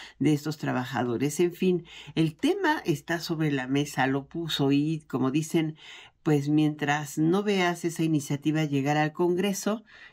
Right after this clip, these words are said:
el diablo podría estar en los detalles. Y pues dicen como más vale prever que lamentar. En fin, yo pongo este tema bajo la lupa desde las cámaras.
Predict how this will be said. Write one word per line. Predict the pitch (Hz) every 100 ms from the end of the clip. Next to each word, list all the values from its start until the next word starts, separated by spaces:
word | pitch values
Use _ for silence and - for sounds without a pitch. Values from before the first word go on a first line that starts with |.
| -
el | 131 135
diablo | 143 151 185 233 247
podría | - 139 147 156
estar | 143 143 143
en | 147
los | 139 143
detalles. | 156 185 240 330 240 139 - - - -
Y | 147 147 147
pues | 143 147 139 135 127 127 - _ _ _ _ _ _ _ _ _
dicen | - 147 - 160
como | 151 160 175 180 - _
más | 151 143 147
vale | 156 156 151
prever | 147 135 139 170 208 175 _ _
que | - 143
lamentar. | 139 131 123 123 - - - - - -
En | - 165
fin, | 165 180 156 143
yo | 151 170
pongo | 165 151 151
este | 151
tema | 143 143 139
bajo | 139 147 160
la | 143
lupa | 123 120 - - _
desde | - 170 143
las | 123 123
cámaras. | - - - - - -